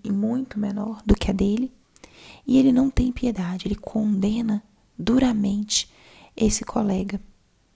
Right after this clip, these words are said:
Quando o patrão fica sabendo da forma com que ele atuou, ele agiu com o outro, fica indignado.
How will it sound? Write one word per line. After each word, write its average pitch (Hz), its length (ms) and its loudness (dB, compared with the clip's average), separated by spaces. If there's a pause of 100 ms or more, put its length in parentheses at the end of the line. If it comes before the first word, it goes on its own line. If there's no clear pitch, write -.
(2000)
Quando 269 260 4
o 254 40 0
patrão 214 380 -2
fica 208 240 -6
sabendo 208 480 -2
da 190 120 -2
forma 214 540 -4 (360)
com 214 180 -4
que 214 140 -4
ele 202 260 0
atuou, 208 600 -4 (520)
ele 196 180 -2
agiu 208 580 -2 (300)
com 208 220 -2
o 202 60 -2
outro, 214 440 -4 (1120)
fica - 340 -4
indignado. 214 680 -2